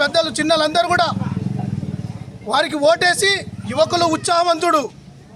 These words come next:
ఏదో ఉరికి నేను పోయి హైదరాబాద్లో బంతా, నేను పోయి దుబాయ్లో బంతా అనే వ్యక్తి కాదు. అందుకోసమే ఒక్కసారి ఆలోచన చేసి మనం సుధీర్ని బ్రహ్మాండమైన మెజార్టీతోని గెలిపియాలని ప్రతి ఒక్క ఓటర్ మహాశయులకు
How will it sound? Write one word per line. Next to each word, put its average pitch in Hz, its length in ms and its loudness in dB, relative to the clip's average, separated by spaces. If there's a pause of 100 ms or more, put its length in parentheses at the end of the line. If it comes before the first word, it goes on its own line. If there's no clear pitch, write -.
(260)
ఏదో 339 120 2 (100)
ఉరికి 349 220 2 (120)
నేను 339 180 2
పోయి 339 180 4
హైదరాబాద్లో 330 480 4
బంతా, 330 260 2
నేను 320 180 2
పోయి 339 120 4 (360)
దుబాయ్లో 339 420 2
బంతా 330 240 0
అనే 330 120 4 (400)
వ్యక్తి 285 300 -2
కాదు. 320 220 2 (1120)
అందుకోసమే 320 580 2
ఒక్కసారి 302 420 2
ఆలోచన 311 380 2
చేసి 294 360 2 (360)
మనం 269 200 2
సుధీర్ని 311 460 0 (380)
బ్రహ్మాండమైన 339 600 2
మెజార్టీతోని 311 580 2 (360)
గెలిపియాలని 320 680 2 (580)
ప్రతి 262 240 0
ఒక్క 330 240 4
ఓటర్ 339 340 4
మహాశయులకు 320 680 2